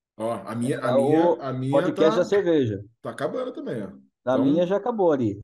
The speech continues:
Speaker 2: É só o que tem aqui, ó. Então,
Speaker 1: Então é o que
Speaker 2: acabou a
Speaker 1: deu, é o que
Speaker 2: cerveja,
Speaker 1: deu.
Speaker 2: acabou o papo.
Speaker 1: É o coolerzinho, coolerzinho, acabou, acabou o papo, Chafizão. Chafizão,
Speaker 2: Já
Speaker 1: Feliz
Speaker 2: era, já
Speaker 1: Natal
Speaker 2: era.
Speaker 1: pra todos. Feliz Natal
Speaker 2: Dudu,
Speaker 1: a nós.
Speaker 2: beijo.
Speaker 1: Um ano. Ah, deixa eu fazer uma última pergunta pra você.
Speaker 2: Claro.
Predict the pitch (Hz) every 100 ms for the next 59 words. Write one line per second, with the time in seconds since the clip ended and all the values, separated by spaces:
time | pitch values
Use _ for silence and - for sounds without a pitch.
0 | - 113 107 107 143 143 151 - 175 170
1 | - 92 120 156 214 233 196 202 185 185
2 | 156 165 185 196 185 185 175 165 170 -
3 | 113 107 113 - 190 - 220 220 220 165
4 | 190 185 - 208 208 175 165 208 202 185
5 | 175 190 185 180 180 139 120 - 120 123
6 | 139 110 - - _ _ 175 127 135 -
7 | 131 123 110 107 123 107 - 156 151 147
8 | 160 160 165 - _ 110 120 127 123 120
9 | 117 165 131 147 165 139 160 175 180 175
10 | - - - 359 359 359 320 208 170 156
11 | 147 139 135 135 120 113 156 165 - -
12 | 120 165 127